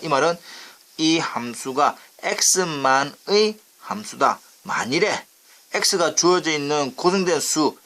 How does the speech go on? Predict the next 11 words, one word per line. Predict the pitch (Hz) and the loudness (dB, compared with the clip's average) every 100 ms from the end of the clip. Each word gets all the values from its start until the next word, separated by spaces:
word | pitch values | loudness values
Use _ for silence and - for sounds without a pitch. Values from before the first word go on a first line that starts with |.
| - | -2
A에서 | 160 156 143 147 - - | 0 2 2 0 -2 -2
B라고 | 175 196 110 - _ _ _ - _ - 151 151 | 0 0 -2 -8 _ _ _ -20 _ 0 4 4
한다면 | 185 196 165 160 175 117 - _ _ _ - | 2 0 2 2 0 -2 -10 _ _ _ 0
A에서 | 180 165 156 143 170 170 _ | 2 2 4 4 4 2 _
B라고 | - 202 160 156 147 | 0 2 4 4 4
하는 | 151 175 175 - | 2 0 -4 -8
이 | 180 180 | -2 0
모양은 | 165 165 151 143 151 117 | 4 4 4 2 0 2
명확한 | 139 143 - 175 190 - - - _ _ _ | 0 0 0 -2 -4 -16 -20 -20 _ _ _
수가 | - - - - 127 151 170 165 175 _ _ _ _ _ _ _ _ _ - | -8 -4 -4 -6 -4 2 2 2 -4 _ _ _ _ _ _ _ _ _ -6
된다. | 151 147 107 | -2 0 -2